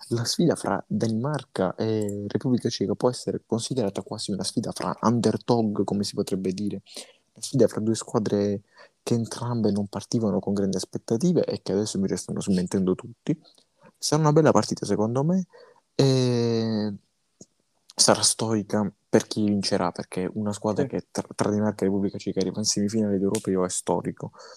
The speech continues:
Speaker 1: Mm, secondo
Speaker 2: Bello
Speaker 1: me
Speaker 2: per
Speaker 1: però
Speaker 2: entrambi, dai,
Speaker 1: la
Speaker 2: bello per
Speaker 1: Danimarca ha più possibilità rispetto alla Repubblica
Speaker 2: Pure
Speaker 1: Ceca.
Speaker 2: secondo me, però, boh, non lo so, cioè, secondo me è un,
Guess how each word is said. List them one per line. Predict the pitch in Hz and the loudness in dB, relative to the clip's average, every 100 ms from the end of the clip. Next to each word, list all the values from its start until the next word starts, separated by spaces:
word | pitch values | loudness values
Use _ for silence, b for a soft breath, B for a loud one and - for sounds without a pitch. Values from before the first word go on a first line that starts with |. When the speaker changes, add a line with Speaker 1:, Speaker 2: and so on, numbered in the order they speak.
| B B B B B B _ - | B B B B B B _ -4
Speaker 1:
Mm, | 135 139 139 135 | 0 2 4 2
secondo | 127 - - 123 139 | 0 0 2 6 6
Speaker 2:
Bello | 139 | 6
Speaker 1:
me | 135 | 6
Speaker 2:
per | 120 | 4
Speaker 1:
però | 123 | 4
Speaker 2:
entrambi, | 120 113 - - | 4 2 -2 -8
dai, | |
Speaker 1:
la | 127 113 | 0 6
Speaker 2:
bello | 120 120 | 8 8
per | |
Speaker 1:
Danimarca | 117 113 117 113 - 101 _ - _ | 6 4 0 0 0 -2 _ -20 _
ha | - - | -8 -8
più | - | -10
possibilità | - - - 90 95 92 | -18 -12 -8 -4 2 2
rispetto | 85 - 92 98 | 2 0 -4 0
alla | 98 | 2
Repubblica | 101 104 101 95 | 2 0 0 0
Speaker 2:
Pure | 107 | 2
Speaker 1:
Ceca. | - - | 2 0
Speaker 2:
secondo | - 123 123 | -4 -10 -8
me, | 123 127 | -10 -10
però, | - 143 143 131 127 131 _ | -4 0 0 0 -4 -6 _
boh, | 151 143 | -2 -2
non | 170 | -2
lo | 143 | -4
so, | 131 - | -6 -8
cioè, | - 139 | -8 -6
secondo | 160 165 | -4 -2
me | |
è | |
un, | 127 123 120 | -2 -4 -8